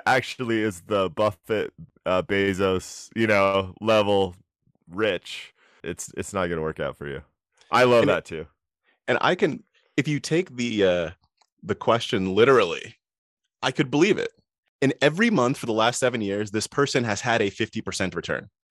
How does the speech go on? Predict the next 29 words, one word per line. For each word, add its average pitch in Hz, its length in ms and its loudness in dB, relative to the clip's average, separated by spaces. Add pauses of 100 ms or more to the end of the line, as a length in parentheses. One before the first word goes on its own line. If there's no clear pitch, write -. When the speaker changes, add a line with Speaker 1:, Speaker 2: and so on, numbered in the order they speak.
(400)
Speaker 2:
That 143 140 6
is 165 80 6
not 165 240 2
saying 107 340 2
my 113 140 2
portfolio 113 880 0 (120)
returned 127 440 0
in 95 100 0
aggregate 95 520 -2 (520)
<laughs> - 600 -20
fifty - 360 0
percent 123 480 2
to 113 140 -2
a - 20 -6
hundred 110 300 -2
percent - 280 -6
every 90 200 -2
month. 87 220 -8 (1400)
No, 147 300 4
so 107 160 4
anyway, 90 280 0 (180)
anyway, 71 280 -10
yeah, 85 220 -4
I 104 80 0
love 82 180 -2
it. - 80 -12 (240)
I - 60 -2
love 58 160 -4
it. - 100 -12